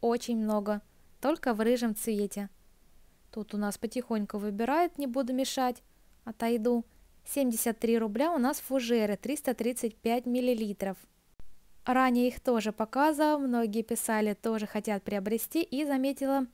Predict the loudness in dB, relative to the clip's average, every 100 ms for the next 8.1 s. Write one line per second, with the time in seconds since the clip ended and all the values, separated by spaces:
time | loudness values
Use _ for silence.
0 | -12 _ 0 2 2 0 0 2 2 0
1 | -2 0 2 0 0 -2 -2 0 0 -2
2 | -4 -2 0 2 2 0 -2 -4 -2 0
3 | 0 -4 -10 _ _ _ _ -8 -6 -4
4 | -2 -2 -2 -2 0 2 2 2 -2 -12
5 | _ _ _ _ -6 -4 -2 -2 -2 -2
6 | -4 -4 -4 -2 -2 -2 -4 -4 -4 -6
7 | -6 -6 -6 -6 -4 -2 -2 -4 -4 -4